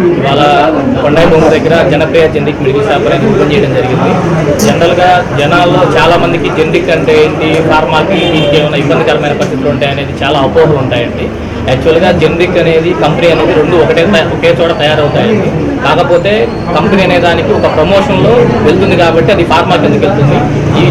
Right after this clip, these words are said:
జనరిక్ అనేది ఏంటంటే ప్రమోషన్ లేకుండా డైరెక్ట్గా కంపెనీ నుంచి త్రూ షాపులకు వస్తాయి, షాపుల నుంచి వాళ్ళు అమ్మడం జరుగుతుంది. జనరిక్లో కూడా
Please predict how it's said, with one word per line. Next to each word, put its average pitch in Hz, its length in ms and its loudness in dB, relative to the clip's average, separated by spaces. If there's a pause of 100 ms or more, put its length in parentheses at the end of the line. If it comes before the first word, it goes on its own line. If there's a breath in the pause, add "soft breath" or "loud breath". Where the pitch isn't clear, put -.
జనరిక్ 208 280 2
అనేది 180 200 0
ఏంటంటే 165 420 0
ప్రమోషన్ 202 440 2
లేకుండా 175 380 0
డైరెక్ట్గా 180 540 0 (200)
కంపెనీ 196 340 2
నుంచి 170 160 0
త్రూ 151 320 0
షాపులకు 165 360 0
వస్తాయి, 165 340 -2 (320)
షాపుల 180 280 0
నుంచి 190 160 -4
వాళ్ళు 170 220 0
అమ్మడం 165 260 -2
జరుగుతుంది. 156 460 0 (640)
జనరిక్లో 202 440 2
కూడా 196 340 0